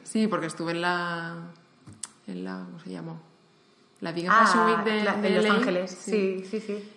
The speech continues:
Speaker 1: Y a partir de aquí, pues bueno, salieron estos dos pedidos, que me hacen mucha ilusión.
Speaker 2: Muy bien.
Speaker 1: Sí, sí.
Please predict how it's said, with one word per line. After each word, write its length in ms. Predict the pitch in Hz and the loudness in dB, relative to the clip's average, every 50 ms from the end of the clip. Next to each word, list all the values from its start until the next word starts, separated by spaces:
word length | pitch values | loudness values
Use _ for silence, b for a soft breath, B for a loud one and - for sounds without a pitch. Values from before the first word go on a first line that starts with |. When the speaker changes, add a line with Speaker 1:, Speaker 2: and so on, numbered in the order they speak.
| - - | -12 -4
Speaker 1:
Y 60 | - | -2
a 80 | 190 190 | 0 2
partir 320 | 196 214 202 - 196 185 | 2 0 2 2 0 2
de 80 | 185 202 | 2 0
aquí, 300 | 202 202 - 247 262 262 | 0 0 0 0 0 2
pues 260 | 262 202 185 175 175 | 2 0 -2 -2 -2
bueno, 300 | 185 185 175 175 202 233 233 - - - - _ _ _ _ _ _ _ - - - - - - - _ _ _ | -6 -6 -8 -8 -8 -10 -12 -16 -20 -20 -20 _ _ _ _ _ _ _ -18 -18 -18 -18 -18 -20 -20 _ _ _
salieron 500 | - - 180 170 170 170 170 170 170 165 | -14 -12 -10 -8 -8 -8 -8 -8 -10 -10
estos 340 | 170 170 - - 175 170 - | -12 -14 -12 -12 -14 -12 -12
dos 140 | 170 165 - | -14 -16 -14
pedidos, 480 | - 170 170 170 170 185 226 233 - - | -12 -10 -10 -10 -10 -12 -12 -14 -14 -14
que 80 | - 165 | -14 -14
me 60 | 156 | -14
hacen 260 | - - - 190 - | -14 -16 -16 -16 -16
mucha 200 | - - - - - - | -18 -18 -20 -20 -20 -18
ilusión. 420 | - - - - - - - 196 202 - - - - - | -18 -16 -14 -12 -12 -12 -12 -14 -16 -18 -18 -14 -6 -4
Speaker 2:
Muy 220 | 208 226 254 254 | -2 -2 0 0
bien. 520 | 214 175 156 151 160 214 285 294 190 151 135 | -2 -2 -2 -4 -6 -6 -6 -6 -6 -8 -10
Speaker 1:
Sí, 220 | - - - 180 165 | -14 -12 -12 -12 -12
sí. 280 | 170 - - 170 - | -12 -12 -12 -14 -14